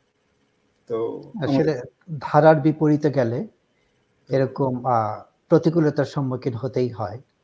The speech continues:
Speaker 1: তো আমি আ-, আশা করি যে, আহ, মানুষ, আহ, মানে বাংলা কবিতা আরো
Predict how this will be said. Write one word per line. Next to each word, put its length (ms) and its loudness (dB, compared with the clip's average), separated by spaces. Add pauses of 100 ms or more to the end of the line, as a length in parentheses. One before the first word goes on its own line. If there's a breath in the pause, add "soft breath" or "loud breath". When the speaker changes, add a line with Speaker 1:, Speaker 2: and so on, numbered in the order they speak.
(1300)
Speaker 1:
তো 80 0
আমি 340 2
আ-, 220 -4
আশা 200 6
করি 240 6
যে, 120 10
আহ, 560 2
মানুষ, 360 0
আহ, 120 2
মানে 300 0
বাংলা 300 4
কবিতা 300 2
আরো 300 2